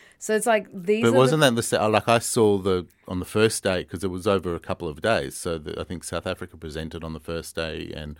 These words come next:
Speaker 1: And
Speaker 2: the
Speaker 1: Israel
Speaker 2: Israel the
Speaker 1: on the
Speaker 2: second day.
Speaker 1: second.
Speaker 2: So I saw some stuff on
Speaker 1: On
Speaker 2: the South
Speaker 1: social media? Because, because Western, I'm talking about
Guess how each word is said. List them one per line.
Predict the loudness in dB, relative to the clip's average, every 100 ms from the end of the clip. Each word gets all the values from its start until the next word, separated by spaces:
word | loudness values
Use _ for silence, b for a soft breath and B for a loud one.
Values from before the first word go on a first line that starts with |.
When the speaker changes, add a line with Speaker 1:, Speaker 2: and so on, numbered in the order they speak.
| B
Speaker 1:
And | -6 -4
Speaker 2:
the |
Speaker 1:
Israel | -2 0
Speaker 2:
Israel | 0 0
the | -2
Speaker 1:
on |
the |
Speaker 2:
second | -2 -2 -2
day. | -2
Speaker 1:
second. | -2
Speaker 2:
So | -2
I | -2
saw | -2 -6
some | -6 -10
stuff | -6 -8 -8 -16 _ B B B B -6
on | -4
Speaker 1:
On | -2
Speaker 2:
the |
South | 0
Speaker 1:
social | 0 -2
media? | -6 -4 -4 -6 _ _ _ _ _ _ _ _ -6
Because, | 2 2 2
because | -10 -12 -6 -2 0 0
Western, | -2 -2 -4 -6
I'm |
talking | -4 -2
about | 0 0